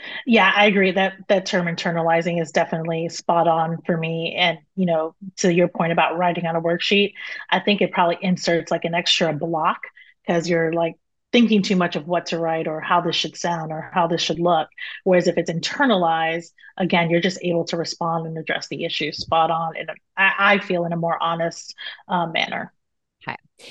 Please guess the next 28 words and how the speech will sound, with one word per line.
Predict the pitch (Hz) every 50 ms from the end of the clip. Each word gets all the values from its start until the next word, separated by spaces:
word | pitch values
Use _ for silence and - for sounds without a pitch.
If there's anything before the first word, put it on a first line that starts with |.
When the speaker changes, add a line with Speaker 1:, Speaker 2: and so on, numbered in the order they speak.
| - - 226
Speaker 2:
You | - 220 294
mentioned | 359 392 381 370 - 370 294 -
planners, | - - - 185 175 185 185 165 151 151 147 - -
and | - 170 165
'cause | - 190 -
I | 175 165
love | 165 175 170 180 180
talking | - 160 156 156 - 165 160
about | 156 147 - -
time | - - 190 180 165 156
management, | 143 139 143 147 - 156 156 - -
and | 160 151
I | 147
know | 151 151 156 160
lawyers | 156 156 151 151 151 151 147 151 151 - - -
love | 165 160 156 156
hearing | - - 196 175 160 160 156 151 147
about | 147 - 147 143 143 139 139 - 190
Speaker 1:
<laughs> | 196 185 - - - -
Speaker 2:
time | 196 165 165 151
management, | 147 143 139 143 - - 156 151 151 - -
I'm | 196 208 226
curious | 233 - - 240 240 240 240 214 185 165 165 165 170 - - _ _ _ _ _ -
if | - 180 - 185
you, | 185 180 175 - -
um, | 175 170 160 156 147 - - - _ _ - -
share | - - 240 240 277
with | 311 330 285